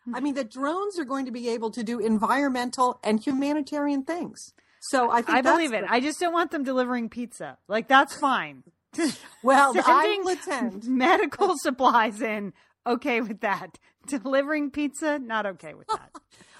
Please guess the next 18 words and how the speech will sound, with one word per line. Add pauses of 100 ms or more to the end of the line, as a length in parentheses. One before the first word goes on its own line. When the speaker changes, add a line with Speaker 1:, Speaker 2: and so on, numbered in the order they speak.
(140)
Speaker 1:
Well,
they
do
have
a
whole (160)
session
on
safety
enabling (260)
low,
low (420)
altitude
drone
operations.
Speaker 2:
Oh, (100)
Speaker 1:
So
Speaker 2:
right